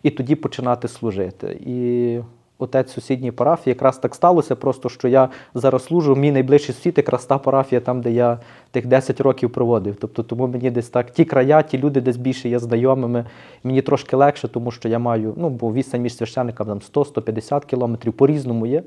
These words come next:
далека, і я маю свого товариша близько біля себе, і це така велика допомога для мене є. І він до мене вже каже: «Ну,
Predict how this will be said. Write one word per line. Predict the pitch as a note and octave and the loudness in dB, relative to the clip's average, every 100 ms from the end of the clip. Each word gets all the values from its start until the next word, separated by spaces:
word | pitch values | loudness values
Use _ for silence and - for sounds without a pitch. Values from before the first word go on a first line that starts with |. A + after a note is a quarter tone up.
| - - - - | -8 -20 -20 -6
далека, | C3 C3+ F3+ - C#3 | 2 4 4 2 0
і | A#2 A#2 A2+ | 0 -2 -4
я | B2+ | -2
маю | C3 B2+ A#2+ A2+ - _ _ _ | 0 0 -2 -4 -14 _ _ _
свого | - C#3 B2 | 0 2 2
товариша | B2+ B2+ C#3+ C3 - | 2 4 4 2 -4
близько | A2 B2+ - B2+ | -2 -2 -2 -4
біля | A#2 A2+ | -2 -2
себе, | - C#3 C3 A#2 | 0 -2 0 -2
і | G#2+ G#2 | -2 -4
це | G2+ - | -6 -6
така | A2+ - | -6 -2
велика | A2+ A#2+ A#2 | 0 0 -2
допомога | A#2 - B2 A#2 G#2+ | -6 -6 -4 -4 -4
для | A2 | -4
мене | A2 A2 G#2+ | -4 -4 -4
є. | A#2+ B2 - - - - - _ _ - - | -6 -10 -20 -20 -20 -20 -20 _ _ -20 -6
І | C#3 | 0
він | D3+ | 2
до | C#3+ | 2
мене | D3+ | 2
вже | C#3 C3+ | 2 2
каже: | C#3+ C3 C3 | 2 2 0
«Ну, | C#3 A2 | -2 -2